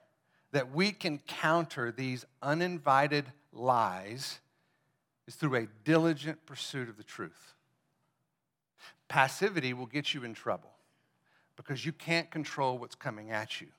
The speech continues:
but you can determine how you view it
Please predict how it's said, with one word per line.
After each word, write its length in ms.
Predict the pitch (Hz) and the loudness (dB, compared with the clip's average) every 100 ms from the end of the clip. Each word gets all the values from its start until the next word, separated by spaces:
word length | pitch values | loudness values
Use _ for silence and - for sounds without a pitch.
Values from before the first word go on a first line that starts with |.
| _ _ _ _ _ _ _ _ _ _ _ 117 | _ _ _ _ _ _ _ _ _ _ _ -4
but 240 | 143 127 | -4 -2
you 140 | 143 147 | -8 -10
can 420 | - - 202 196 | -10 -6 -4 -4
determine 760 | 139 127 - 165 120 101 101 101 _ - | -6 -12 -4 -2 -2 -8 -12 -18 _ -4
how 160 | 127 | -4
you 200 | 110 110 107 | -4 -8 -12
view 240 | 139 165 | -10 -10
it 240 | 87 _ | -12 _